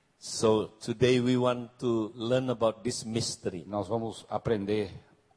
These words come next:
Speaker 2: e vamos saber qual é esse mistério.
Speaker 1: This mystery is very important.
Speaker 2: É muito importante esse mistério, viu, gente?
Speaker 1: See, many Christian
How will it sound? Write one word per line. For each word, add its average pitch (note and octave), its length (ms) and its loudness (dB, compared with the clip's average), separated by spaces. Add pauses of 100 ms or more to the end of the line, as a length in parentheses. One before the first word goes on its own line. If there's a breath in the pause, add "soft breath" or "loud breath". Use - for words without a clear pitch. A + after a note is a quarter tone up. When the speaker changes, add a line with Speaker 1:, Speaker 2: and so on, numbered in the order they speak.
Speaker 2:
e F2 80 -18
vamos G2+ 320 -12
saber G2 480 0
qual A2+ 240 6
é G#2 120 4
esse F#2+ 260 -6
mistério. E2+ 640 -6
Speaker 1:
This B2+ 280 2
mystery C#3 840 0
is - 160 -6
very B2+ 360 2
important. A2 520 -2
Speaker 2:
É G#2 40 0
muito C3 560 6
importante A2+ 560 0
esse G#2 180 -6
mistério, G#2 540 2
viu, A2+ 160 0
gente? - 480 -8 (160)
Speaker 1:
See, B2 380 -2
many F3 420 2
Christian D#3 760 -4